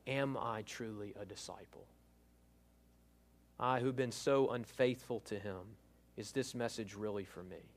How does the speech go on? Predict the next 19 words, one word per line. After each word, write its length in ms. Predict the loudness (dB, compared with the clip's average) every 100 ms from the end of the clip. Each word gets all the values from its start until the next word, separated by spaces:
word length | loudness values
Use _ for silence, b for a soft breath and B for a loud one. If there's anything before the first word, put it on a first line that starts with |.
| -20 -20 -20 -20 -20 -20 -20 -20 -20 -20 -20 -20 -20 -20 -20 -20 -20 -20 -20 -20 -16
And 80 | -2
so 120 | 0
here 300 | 4 6 6
the 160 | 6 4
angel, 560 | 2 2 0 0 -2 -8 b b b -2
as 160 | -2 0
an 60 |
expression 720 | -2 -4 4 10 10 8 0
of 140 | -2 -4
Christ's, 580 | 4 6 6 4 -4 -12 b b b b b b b b b b b -20 -20 -20
uh, 60 | B B B
extravagant 1080 | -4 0 -2 0 8 12 12 12 10 4 0
grace, 640 | 2 2 2 -6 -12 -14 -20 -20 -20 -20 -20 -4
says, 320 | 2 2 2
"Tell 300 | 6 8 8
the 120 | 6
disciples 880 | 0 2 2 0 -2 -8 -8 -12 -16 -20 -20 -4
and 560 | -2 0 0 -2 -6 -12 -20 -20 -20 -20 -12
Peter." 420 | -6 -4 -4